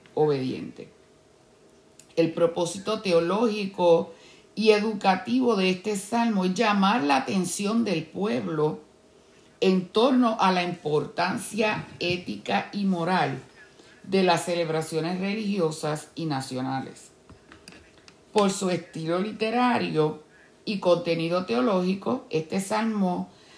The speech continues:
se puede relacionar con el Salmo número cincuenta y el Salmo número noventa y cinco.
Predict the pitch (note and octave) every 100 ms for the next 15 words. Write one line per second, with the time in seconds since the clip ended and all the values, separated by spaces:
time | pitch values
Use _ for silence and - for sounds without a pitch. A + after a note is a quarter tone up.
0 | - _ _ _ - A3 G3+ G3 F#3+ G3
1 | A#3 A3+ A#3 A3+ G#3 B3 A#3 G3+ F3 F3+
2 | F3 D#3 D3+ C#3+ D3+ D#3 - E3+ D#3 D3+
3 | D#3 F#3 G#3+ A3+ A3+ F3+ D#3+ D#3 - F3+
4 | F#3 G#3+ A3+ F#3+ E3+ - E3+ E3+ D#3+ D#3+
5 | F3 F#3+ F3+ F#3 - F#3+ D#3 C#3+ - -
6 | - G2 - - - F#2 -